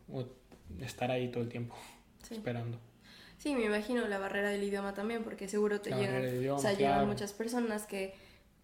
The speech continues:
Speaker 2: pues, es su primer mes y obviamente a lo mejor no tienen el, el
Speaker 1: Claro,
Speaker 2: idioma
Speaker 1: claro.
Speaker 2: y es más fácil que se acerquen con ustedes a, pues, a montar algo.
Speaker 1: Sí, totalmente aquí, o sea,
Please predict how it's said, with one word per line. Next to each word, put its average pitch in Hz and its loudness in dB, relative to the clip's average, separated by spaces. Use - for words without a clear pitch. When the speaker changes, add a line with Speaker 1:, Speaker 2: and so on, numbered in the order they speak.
Speaker 2:
pues, 196 0
es 202 2
su 220 2
primer 220 4
mes 233 0
y 202 0
obviamente 202 0
a 190 -2
lo 190 -4
mejor 190 -8
no 196 -6
tienen 190 -8
el, 190 -8
el 190 -14
Speaker 1:
Claro, 202 2
Speaker 2:
idioma 208 0
Speaker 1:
claro. 240 2
Speaker 2:
y 208 -2
es 196 -4
más 196 -6
fácil 202 -4
que 202 -8
se 185 -8
acerquen 202 -8
con 202 -4
ustedes 220 -2
a, 190 -8
pues, 233 4
a 208 4
montar 208 4
algo. 208 -2
Speaker 1:
Sí, 147 -6
totalmente 135 -6
aquí, 131 -8
o 131 -10
sea, 127 -6